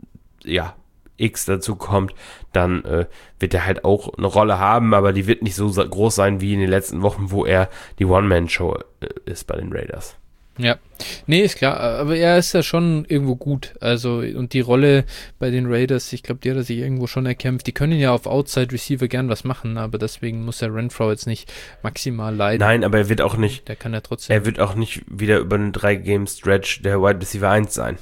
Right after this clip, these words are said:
Speaker 1: das wollte ich damit sagen.
Speaker 2: Okay,
Speaker 1: <laughs> Ne?
Speaker 2: ja,
Speaker 1: Also
Speaker 2: ja, stimmt, aber du kriegst auch den Preis nicht, also, oder das kostet er ja auch nicht, oder wie auch immer, so ist er
Speaker 1: Nein.
Speaker 2: auch nicht ge-, bewertet,
Speaker 1: Aktuell
Speaker 2: würde ich
Speaker 1: musst du einen
Speaker 2: sagen.
Speaker 1: Second bezahlen, nehme ich an,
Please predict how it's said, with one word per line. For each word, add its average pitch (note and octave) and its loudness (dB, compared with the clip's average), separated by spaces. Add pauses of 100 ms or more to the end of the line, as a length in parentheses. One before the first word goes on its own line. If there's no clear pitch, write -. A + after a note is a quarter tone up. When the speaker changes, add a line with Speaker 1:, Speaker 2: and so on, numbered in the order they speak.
(200)
Speaker 1:
das G2+ 2
wollte G2+ 4
ich E2 -6
damit F2+ 0
sagen. D#2 -10 (1080)
Speaker 2:
Okay, - -10
Speaker 1:
<laughs> - -4
Ne? C#3+ 2 (240)
Speaker 2:
ja, G#2+ 0 (100)
Speaker 1:
Also A#2+ 4
Speaker 2:
ja, A#2 0
stimmt, - -4
aber D3 6
du C#3 0
kriegst - 0
auch C3+ 6
den C3+ 2
Preis C3 2
nicht, - -10
also, B2+ 4
oder C3 6
das - -4
kostet C#3 0
er G2+ 2
ja G2 0
auch - -8
nicht, G#2+ -6
oder A2 0
wie B2 2
auch A2 2
immer, A#2+ -2
so A#2 -4
ist A#2 2
er C#3+ 6
Speaker 1:
Nein. B2+ 2
Speaker 2:
auch G#2+ -6
nicht A2 -10 (260)
ge-, A2+ -12 (460)
bewertet, A2 2
Speaker 1:
Aktuell A#2+ 8
Speaker 2:
würde C3 6
ich C3+ 4
Speaker 1:
musst C#3+ 0
du C3+ -2
einen B2 0
Speaker 2:
sagen. D3 -2
Speaker 1:
Second C#3 -10
bezahlen, D3 2
nehme D#3 2
ich - -4
an, F3 2